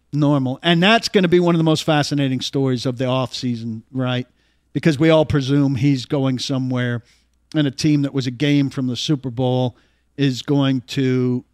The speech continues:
be bold and turn things over, kinda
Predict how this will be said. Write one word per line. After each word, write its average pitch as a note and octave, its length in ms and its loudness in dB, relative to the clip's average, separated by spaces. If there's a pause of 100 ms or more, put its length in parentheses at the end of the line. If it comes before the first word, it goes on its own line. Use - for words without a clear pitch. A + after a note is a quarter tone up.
(200)
be D#3 300 2
bold C#3 1000 2 (500)
and C#3 320 -2
turn D3+ 380 2
things C#3 480 -2
over, A#2+ 640 -2 (340)
kinda G3 420 2